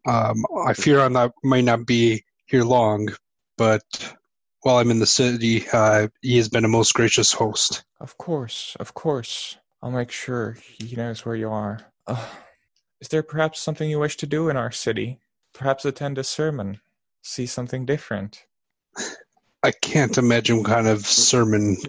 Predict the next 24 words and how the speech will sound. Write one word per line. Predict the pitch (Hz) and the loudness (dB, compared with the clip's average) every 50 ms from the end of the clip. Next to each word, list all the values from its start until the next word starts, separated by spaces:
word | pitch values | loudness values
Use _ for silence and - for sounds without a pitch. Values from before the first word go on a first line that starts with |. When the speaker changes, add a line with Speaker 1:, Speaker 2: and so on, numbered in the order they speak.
| - - | -4 -2
Speaker 1:
could | - 110 104 | -2 -2 0
be | 107 110 107 107 107 104 101 - - - - _ _ _ _ _ _ _ _ _ _ _ _ - | 0 2 2 4 4 4 2 0 -2 -10 -18 _ _ _ _ _ _ _ _ _ _ _ _ -10
worth | 131 123 120 120 110 - | -4 0 0 0 2 2
attending | 120 - 139 139 120 113 104 104 104 | 0 0 2 2 2 4 4 4 4
in | 104 104 | 4 4
this | 104 104 98 - | 4 4 2 2
city. | - - 113 107 107 104 104 101 - - - _ _ _ _ _ _ _ _ | 2 2 2 4 4 4 4 2 -2 -8 -20 _ _ _ _ _ _ _ _
Speaker 2:
Ah, | - 95 117 120 117 117 110 104 104 | -12 -10 -8 -6 -6 -6 -6 -8 -8
but | - 101 - | -12 -10 -8
that | 117 113 127 | -6 -6 -4
is | 127 127 - | -6 -6 -8
the | - 117 | -10 -12
beauty | 110 - 107 110 117 117 117 113 110 | -10 -8 -6 -6 -4 -4 -4 -6 -6
of | 107 - - | -8 -10 -10
Tabor. | - 113 110 107 110 113 110 107 104 98 - _ | -8 -8 -6 -6 -8 -8 -8 -10 -10 -12 -14 _
You | - 110 | -16 -16
can | 104 - 120 110 | -12 -10 -8 -4
go | 110 110 120 135 | -2 0 0 2
outside | 127 127 127 - - - - 120 117 113 110 110 107 - - | 0 -2 -2 -4 -6 -4 -2 -2 -2 -2 -4 -4 -6 -8 -8
and | - 117 | -10 -10
hear | 110 113 107 107 | -8 -8 -6 -6
a | 107 | -8
thousand, | 107 - - 113 110 113 113 113 113 110 104 - | -8 -6 -4 -2 -2 -2 -2 -4 -8 -10 -12 -12
pr-, | - - | -14 -16